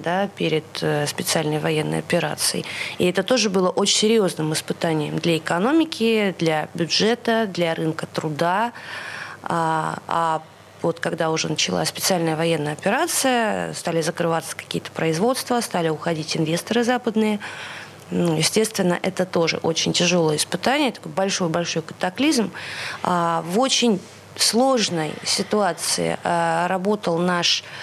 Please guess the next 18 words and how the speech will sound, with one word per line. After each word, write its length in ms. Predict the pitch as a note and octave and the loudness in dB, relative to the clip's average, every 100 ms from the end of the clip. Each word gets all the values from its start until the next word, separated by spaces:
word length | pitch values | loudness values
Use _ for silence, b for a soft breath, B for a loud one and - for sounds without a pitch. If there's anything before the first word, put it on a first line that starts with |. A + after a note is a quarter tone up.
| B B B - | B B B -2
и 240 | F#3+ F3 - | 2 2 2
финансовый 720 | - A3 F#3+ F3 - F#3 G3+ | 2 4 2 0 0 0 -2
блок 400 | G3+ A3+ A#3 A#3 | 2 2 2 0
в 80 | - | -2
том 240 | G#3+ G3+ | 2 2
числе, 640 | G3+ - - F#3 F3+ F3+ F#3 B B B B | 2 0 0 0 0 0 -4 B B B B
и 320 | - F#3+ F3 F3+ | 2 4 4 2
наш 300 | F3+ F3 - | 2 2 0
вице-губернатор 880 | G3+ - F3+ F3+ G#3+ C4+ E4 B3 | 0 0 0 0 2 2 2 -2
по 140 | G3 F#3 | -6 -4
финансам 640 | - G3+ F#3+ F3 - F3+ | 0 2 2 0 -2 0
Роман 300 | F#3 G3 F#3 | 0 2 2
Иванович 300 | F3+ F3+ - | 2 2 2
Марков 360 | A3 C#4 - - | 2 0 -4 -6
признавался 720 | F#3 F#3 G#3+ A3 C#4 - G#3 | -2 0 2 2 0 0 0
неоднократно, 760 | G3 F#3+ F#3 G3 F3+ E3 - D#3+ | 2 2 0 -2 -2 -4 -4 -8
что 200 | - G3 | -2 2
никогда 840 | G3+ A#3+ - A3 G3 F#3+ G3+ B3 | 6 4 4 0 2 0 0 -2